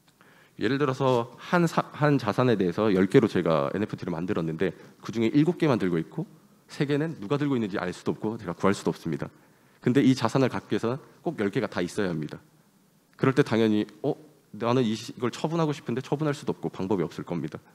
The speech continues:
근데 이 오오공오는 "아, 네가 비록 열 개 중에서 열 개는 다 아니고 일곱 개만 들고 있더라도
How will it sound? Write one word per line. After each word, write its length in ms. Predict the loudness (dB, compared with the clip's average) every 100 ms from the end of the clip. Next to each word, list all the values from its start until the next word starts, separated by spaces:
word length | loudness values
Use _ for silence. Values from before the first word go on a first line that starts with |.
| _ _ _
근데 140 | 0 2
이 100 | 6
오오공오는 600 | 6 6 4 0 -2 -6 -12 -20 -12 -2
"아, 240 | -2 -2 -6 -6
네가 380 | -2 2 2
비록 280 | 4 2 4
열 120 | 2 4
개 120 | 4
중에서 280 | 4 2 2
열 100 | 2
개는 160 | 0
다 220 | -2 -2
아니고 360 | 0 -2 -4 -2
일곱 180 | -2 0
개만 220 | 2 2
들고 180 | 2 2
있더라도 440 | 0 0 -2 -4